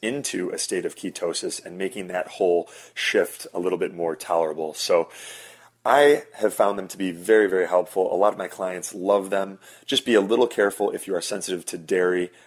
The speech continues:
um, starting out. But besides that, they're amazing, and they're coming out with a dairy-free option very, very soon. So to learn more about them, go to biohacks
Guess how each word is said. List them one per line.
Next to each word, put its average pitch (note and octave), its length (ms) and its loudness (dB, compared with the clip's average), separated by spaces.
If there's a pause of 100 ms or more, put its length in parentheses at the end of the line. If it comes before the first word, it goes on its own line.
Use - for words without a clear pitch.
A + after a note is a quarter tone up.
(120)
um, E2+ 380 -2
starting F2 400 0
out. F2 340 -4
But F2+ 220 0
besides F2+ 520 -2
that, F2+ 280 -6
they're E2+ 200 -6
amazing, F2+ 680 -8
and E2+ 140 -14
they're E2 80 -4
coming G2 300 -10
out F#2 120 -4
with F2+ 120 -8
a F#2 40 -6
dairy-free F2 380 -4
option F2 400 -8
very, F2 300 -2
very E2+ 240 -6
soon. D#2 400 -10
So E2+ 160 -6
to - 140 -8
learn A#2 460 -2
more G2 180 0
about F2+ 280 -2
them, E2+ 320 -6 (400)
go G#2 240 6
to F2+ 580 0
biohacks G#2 1080 0